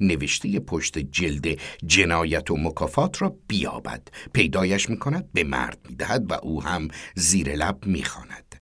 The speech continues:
عمل بنیادی رمان قتل رباخار پیری در آپارتمان او در سن پترزبورگ به دست راسکولنیکوف دانشجوست.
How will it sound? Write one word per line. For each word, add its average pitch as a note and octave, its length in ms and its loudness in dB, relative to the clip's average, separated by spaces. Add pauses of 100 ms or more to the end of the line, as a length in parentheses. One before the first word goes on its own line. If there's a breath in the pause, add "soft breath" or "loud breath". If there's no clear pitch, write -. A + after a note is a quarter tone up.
(120)
عمل F3 440 8
بنیادی C3+ 1000 4
رمان G#2 840 4
قتل G2 440 2
رباخار G2 520 2
پیری A#2 420 0
در G2 240 2
آپارتمان F2 720 -2
او G2+ 180 0
در D#2+ 180 2
سن C#2+ 340 -4
پترزبورگ D2+ 1040 -2 (240)
به D2+ 100 -2
دست - 440 0
راسکولنیکوف D#2 1120 2
دانشجوست. - 1040 -4